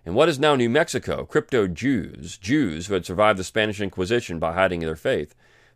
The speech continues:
found refuge in the mid-seventeenth century. In se-, sixteen fifty-seven, Quakers in what is now Queens, New York, issued the Flushing Remonstrance, a manifesto in favor of religious tolerance, countering the Dutch colony of New Amsterdam's attempt to drive out Jews and anyone outside of the Dutch Reformed Church.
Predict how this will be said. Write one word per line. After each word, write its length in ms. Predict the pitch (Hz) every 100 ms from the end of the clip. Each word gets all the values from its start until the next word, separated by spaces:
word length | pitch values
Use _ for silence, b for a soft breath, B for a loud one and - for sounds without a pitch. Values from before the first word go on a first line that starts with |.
| -
found 220 | 113 104
refuge 580 | 135 147 104 92 92 98
in 60 |
the 60 | 92
mid-seventeenth 580 | 107 101 110 90 82 78
century. 420 | 143 135 - 57
In 140 | 82
se-, 280 | 82 135 131
sixteen 360 | - - - 120
fifty-seven, 540 | 120 92 87 165 127
Quakers 480 | 98 160 175 98 87
in 60 | 98
what 100 | 98
is 80 | 98
now 200 | 104 98
Queens, 440 | - 131 127 90
New 80 | 92
York, 340 | 120 143 - _ b b b b
issued 260 | 110 120
the 60 | 90
Flushing 480 | - 120 139 120 101
Remonstrance, 580 | 135 127 87 76 62 -
a 60 |
manifesto 540 | 92 120 113 120 - 107
in 80 |
favor 260 | 90 113 104
of 60 | 85
religious 400 | 90 113 107 -
tolerance, 520 | 139 143 92 85 - b b b b b
countering 380 | - 123 113 98
the 60 |
Dutch 300 | 80 117 -
colony 320 | - 117 117 92
of 80 |
New 80 | 92
Amsterdam's 580 | 101 123 - 87 85 85
attempt 300 | 80 113 104
to 80 | 87
drive 300 | 78 98 104
out 160 | 92
Jews 300 | 80 90 95
and 80 | 90
anyone 240 | 101 98 90
outside 360 | 87 - 85
of 60 | 85
the 60 |
Dutch 280 | 82 87 -
Reformed 400 | 90 - 80 78
Church. 320 | - 135 -